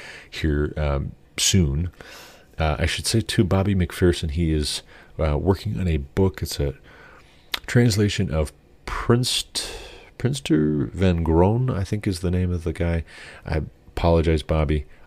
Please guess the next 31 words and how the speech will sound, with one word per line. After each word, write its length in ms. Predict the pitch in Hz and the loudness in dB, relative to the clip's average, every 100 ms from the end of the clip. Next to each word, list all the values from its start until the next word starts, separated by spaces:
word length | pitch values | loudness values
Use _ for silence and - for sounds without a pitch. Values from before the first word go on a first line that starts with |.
| - | -8
I 80 | 80 | -6
should 260 | - 73 - | -6 -6 -4
know 120 | 73 | -2
better. 320 | 76 73 71 - - - - | 0 0 -2 -8 -20 -20 -6
Uh, 300 | 78 73 71 - | -2 -2 -2 -2
anyways, 380 | 90 92 78 73 | 2 4 4 0
it's 160 | 78 82 | -4 -2
a 40 | |
Dutch 340 | 73 92 - | 2 0 0
philosopher, 960 | - - 76 73 73 - - 73 71 69 - | -8 -2 0 0 -2 -4 -6 -4 -4 -6 -2
legal 280 | 87 76 | -2 0
theorist, 640 | 80 - 73 73 - - - - - - - | -4 -2 0 0 -2 -10 -14 -18 -20 -20 -8
uh, 240 | 80 71 69 - - | -4 -4 -4 -8 -4
as 240 | 82 - | -4 -2
I 380 | 76 73 73 - | -4 -2 -4 -4
understand 680 | - 76 69 - 80 78 69 - - - - - - | -4 -2 -2 0 0 2 -2 -8 -20 -20 -20 -14 -2
it. 300 | 80 78 - | 0 0 -2
I'm 180 | 82 80 | -2 2
not 240 | 87 87 - | 2 2 0
as 300 | 85 85 - | 0 0 0
expert 420 | 85 - - 85 | -4 -2 -2 0
in 140 | 78 | -2
philosophy 880 | 76 82 76 78 78 - 80 73 71 - - - - - | -4 -4 -2 -2 -2 -4 -2 0 -2 -6 -20 -20 -14 -4
as 380 | 76 73 71 | 0 0 -2
Bobby 520 | - 82 82 80 78 78 | -2 2 4 2 2 0
is. 160 | 76 | 0
Bobby 300 | 76 82 80 | 0 0 0
is 120 | 73 | 0
a 100 | 73 67 - - | -4 -6 -14 -8
very 240 | 82 85 | 0 2
knowledgeable 720 | 78 76 80 73 - 73 71 | 2 0 0 -2 -6 -4 -4